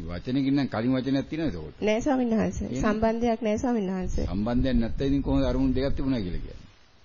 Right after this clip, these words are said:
Speaker 2: දෙක නෙමෙයි ස්වාමීන් වහන්සේ, අපිට භාවනා කරන අවස්ථාවේදී
Speaker 1: ඒ නෝන එකතු කරලානේ කතා කරන ඕන ඔය. ඔය භාවනාව තවම මේ ඇතුළට ගිහිල්ලා නෑ මූල, මූල ධර්ම නෝනලගේ.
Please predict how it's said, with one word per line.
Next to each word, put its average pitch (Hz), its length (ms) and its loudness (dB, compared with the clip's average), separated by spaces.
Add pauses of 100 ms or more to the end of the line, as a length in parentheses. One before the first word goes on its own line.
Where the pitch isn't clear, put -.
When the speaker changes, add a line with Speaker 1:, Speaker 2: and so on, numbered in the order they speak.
(420)
Speaker 2:
දෙක 202 220 0
නෙමෙයි 208 280 0
ස්වාමීන් 220 260 2
වහන්සේ, 226 300 2
අපිට 180 220 4 (140)
භාවනා 185 460 2
කරන 208 220 -2
අවස්ථාවේදී 202 760 2
Speaker 1:
ඒ 226 180 -2
නෝන 113 260 0
එකතු 147 240 -2
කරලානේ 165 300 0
කතා 151 200 0
කරන 156 120 -2
ඕන 160 160 2
ඔය. 156 140 -2 (720)
ඔය - 160 -8
භාවනාව 123 600 0
තවම 127 320 0
මේ 160 180 0
ඇතුළට 147 320 -2
ගිහිල්ලා 151 300 -2
නෑ 156 200 0
මූල, 151 320 0
මූල 147 240 -2
ධර්ම 156 260 2 (100)
නෝනලගේ. 95 440 -2